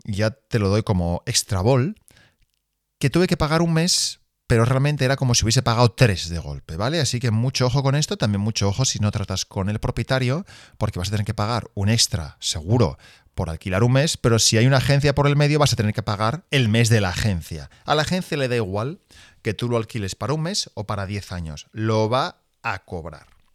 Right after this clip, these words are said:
Como te decía, si el local no tiene licencia, ni está dado de alta porque antes no había un negocio,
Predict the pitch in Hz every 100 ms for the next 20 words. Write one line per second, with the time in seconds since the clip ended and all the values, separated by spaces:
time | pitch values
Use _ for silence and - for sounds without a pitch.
0 | _ - - - - - - - _ _
1 | _ _ - 160 185 180 170 220 190 123
2 | 95 104 - - - 160 160 156 151 151
3 | 151 151 151 170 175 165 147 147 143 165
4 | 160 131 160 214 _ _ _ _ _ _
5 | _ _ _ _ - - 107 107 110 107
6 | 104 101 95 95 92 98 110 110 101 120
7 | 123 101 95 104 104 110 104 101 95 90
8 | 78 110 117 104 131 170